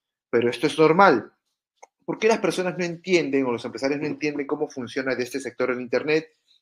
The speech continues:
o el marketing digital o el e-commerce? Porque hace diez años, específicamente hace diez años, ese sector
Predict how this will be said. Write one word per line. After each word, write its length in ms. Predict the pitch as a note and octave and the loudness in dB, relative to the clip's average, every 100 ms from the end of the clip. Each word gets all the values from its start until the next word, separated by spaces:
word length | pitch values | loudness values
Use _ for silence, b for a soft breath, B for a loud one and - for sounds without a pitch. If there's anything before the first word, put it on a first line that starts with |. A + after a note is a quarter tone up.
| _ | _
o 140 | - C3+ | -2 0
el 100 | C3 | 4
marketing 480 | D3 D3 C#3 C#3+ C3+ | 4 4 -2 -4 -8
digital 420 | B2 - C#3+ C3+ | -8 0 2 4
o 40 | |
el 80 | B2 | 2
e-commerce? 580 | C3+ D#3 D3+ G#2 - - _ _ _ _ _ _ _ _ | 0 2 2 0 -8 -20 _ _ _ _ _ _ _ _
Porque 260 | - - C3+ | -10 -4 -2
hace 220 | C3+ C#3 | -2 -2
diez 320 | C3+ D#3+ D3+ | 0 2 4
años, 480 | C#3 B2 G#2 - - _ _ _ _ _ _ _ _ _ _ | 4 2 -4 -12 -20 _ _ _ _ _ _ _ _ _ _
específicamente 680 | A2 A2 C3+ C#3+ C3+ B2+ B2 | -12 -8 -6 -4 -4 -4 -4
hace 180 | A#2 A2+ | -8 -10
diez 320 | A#2 D3+ C#3+ | -2 -2 0
años, 480 | C3 G#2+ G2+ - _ _ _ _ _ _ _ | -4 -8 -12 -16 _ _ _ _ _ _ _
ese 240 | F3 F3 F3+ | -2 0 0
sector 560 | D3 C3+ E3+ G3 - | -2 2 0 0 -12